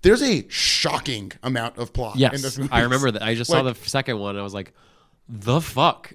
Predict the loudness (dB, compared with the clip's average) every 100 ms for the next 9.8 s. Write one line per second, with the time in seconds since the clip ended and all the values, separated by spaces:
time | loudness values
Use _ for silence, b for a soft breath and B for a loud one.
0 | -4 -2 0 0 2 0 -2 0 2 2
1 | -2 0 0 0 -2 -2 -2 -2 -4 -4
2 | -4 -6 -6 -4 -4 -4 -4 -4 -4 -2
3 | -2 -2 -4 -4 -2 2 2 2 0 2
4 | 2 4 4 4 2 2 4 4 2 -4
5 | -8 -8 -4 0 2 2 -2 -4 0 0
6 | -2 -8 -2 0 0 -2 -2 -4 -2 -4
7 | -4 -4 -4 -4 -6 -6 -8 -10 _ _
8 | -8 -6 -4 -4 -4 -6 -6 -6 -4 -4
9 | -4 -2 2 4 2 2 2 0